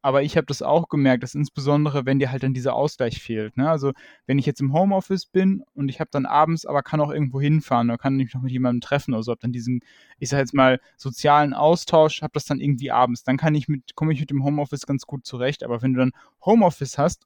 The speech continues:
und du bleibst dann aber jeden Abend trotzdem immer noch zu Hause, ähm, dann,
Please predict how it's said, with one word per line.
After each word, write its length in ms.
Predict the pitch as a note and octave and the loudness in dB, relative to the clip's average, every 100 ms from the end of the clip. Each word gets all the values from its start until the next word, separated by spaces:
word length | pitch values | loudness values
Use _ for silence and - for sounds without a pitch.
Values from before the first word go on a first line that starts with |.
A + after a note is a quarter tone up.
| _ | _
und 260 | G#3+ A3+ - | 6 6 4
du 100 | D3+ | -6
bleibst 320 | B2+ D#3 - | 0 -2 0
dann 120 | C#3+ | -2
aber 260 | C#3 C3+ C3+ | 0 2 2
jeden 380 | C3+ D3+ F#3+ E3 | 2 0 -2 0
Abend 320 | D#3 C#3+ C3+ | 2 4 4
trotzdem 440 | B3 A#3+ - C3+ - | 0 -2 -2 -4 2
immer 160 | A#3+ D#3+ | 2 4
noch 160 | B2 | 2
zu 180 | - A2+ | -4 -6
Hause, 420 | A#2 A#2 B2 G#3+ - _ _ _ _ | -2 -2 0 -2 -4 _ _ _ _
ähm, 500 | D#3 D3+ D3+ D3+ D3+ C#3 | 2 4 4 2 0 2
dann, 440 | D#3 F#3+ F#3+ | 4 6 4